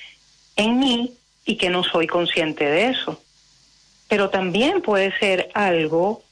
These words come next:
que no me perdonaría si yo actuara de esa manera, si yo fuera eso, si yo sintiera de esa forma, si yo dijera eso, no me lo perdonaría. Entonces estamos viendo que también dentro del mecanismo de la proyección, del espejo,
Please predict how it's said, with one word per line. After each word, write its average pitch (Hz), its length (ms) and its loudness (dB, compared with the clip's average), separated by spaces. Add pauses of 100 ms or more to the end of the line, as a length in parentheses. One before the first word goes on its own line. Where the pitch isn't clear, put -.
(560)
que 214 120 0
no 226 360 2
me 370 160 0
perdonaría 185 1000 0
si 196 160 0
yo 233 220 2
actuara 175 480 0
de 165 80 2
esa 165 180 -4
manera, 143 540 -2 (260)
si 202 160 -2
yo 220 240 0
fuera 165 400 0
eso, 135 340 -2 (1400)
si 185 140 -2
yo 240 220 0
sintiera 185 640 0
de 180 80 2
esa 175 180 -2
forma, 156 580 0
si 185 140 -2
yo 208 240 0
dijera 175 480 0
eso, 160 300 0
no 220 340 2
me 254 160 2
lo 190 160 0
perdonaría. 156 720 -2
Entonces 160 500 -2
estamos 202 460 -2
viendo 220 360 0
que 220 120 -4
también 165 460 -2
dentro 190 280 -2
del 190 100 0
mecanismo 160 580 -2
de 196 80 2
la 196 100 0
proyección, 202 800 0
del 151 160 -2
espejo, 196 600 -4